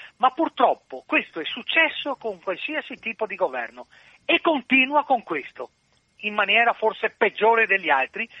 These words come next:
ma continua con questo qua. L'esempio della pedemontana che state facendo, beh, la Regione Veneto non è che è in mano,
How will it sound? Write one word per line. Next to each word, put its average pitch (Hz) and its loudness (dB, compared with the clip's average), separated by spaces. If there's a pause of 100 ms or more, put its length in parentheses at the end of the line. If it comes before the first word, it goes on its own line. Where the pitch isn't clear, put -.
(160)
ma 233 2
continua 247 0
con 220 -6
questo 185 -6
qua. - -4 (420)
L'esempio 165 -2
della 151 2
pedemontana 165 0
che 117 -10
state 143 -8
facendo, 139 -6 (400)
beh, - -2 (320)
la 151 0
Regione 165 0
Veneto 165 2
non 139 -2
è 185 2
che - -4
è - 0
in 139 -4
mano, 135 -2